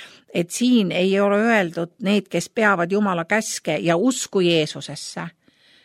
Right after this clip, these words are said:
vaid kes peavad Jeesuse usku. Ehk siis, kui meie ütleme, et Jeesus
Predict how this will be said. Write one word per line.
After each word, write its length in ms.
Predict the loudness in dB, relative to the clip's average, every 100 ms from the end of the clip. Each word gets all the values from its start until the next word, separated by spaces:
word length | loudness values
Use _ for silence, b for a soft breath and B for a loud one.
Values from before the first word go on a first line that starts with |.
| b _ -4
vaid 160 | -4
kes 200 | -4 -4
peavad 420 | 0 2 2 -2
Jeesuse 520 | 0 0 0 -2 -4 -4
usku. 520 | -4 -4 -8 -10 -14 _ _ _ _ _ _ -4
Ehk 220 | -4 -4
siis, 360 | -4 -2 -4 -6
kui 180 | -4
meie 320 | 0 2 2 2
ütleme, 560 | 0 -4 -6 -6 -8 -10 B B B B -4
et 220 | -4 -6 -6
Jeesus 880 | 0 0 0 -2 -6 -8 -12 -14